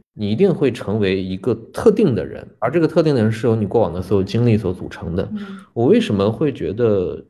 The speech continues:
Speaker 1: 要在前期、在年轻的时候就要考虑到一些将来长远的确定性呢？有两个原因。第一个，如果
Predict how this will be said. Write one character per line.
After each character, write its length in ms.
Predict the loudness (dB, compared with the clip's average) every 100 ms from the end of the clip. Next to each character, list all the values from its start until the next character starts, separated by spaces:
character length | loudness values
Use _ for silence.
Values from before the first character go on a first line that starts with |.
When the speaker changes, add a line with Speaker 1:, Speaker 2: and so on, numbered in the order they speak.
| _
Speaker 1:
要 200 | 4 4
在 140 | 6 2
前 320 | 0 -4 -6
期、 160 | -4
在 140 | 0 2
年 200 | 2 -2
轻 140 | -4
的 60 | -6
时 100 | -2
候 80 | 0
就 100 | 0
要 80 | -2
考 300 | -2 -6 -2
虑 140 | 0
到 200 | 2 2
一 60 | 0
些 240 | 0 0
将 260 | 0 -2 0
来 120 | -2
长 280 | -4 -4 0
远 200 | 0 -2
的 80 | -6
确 220 | 0 0
定 180 | 2 -2
性 320 | 0 0 0
呢？ 140 | -2 -8
有 160 | 0 4
两 240 | 4 2
个 80 | 0
原 280 | 0 -2 -4
因。 220 | -6 -8 -14 _ _
第 180 | 0 2
一 80 | 6
个， 240 | 4 4 -4 -20 _ _ _
如 220 | -2 0
果 500 | 0 2 2 0 -8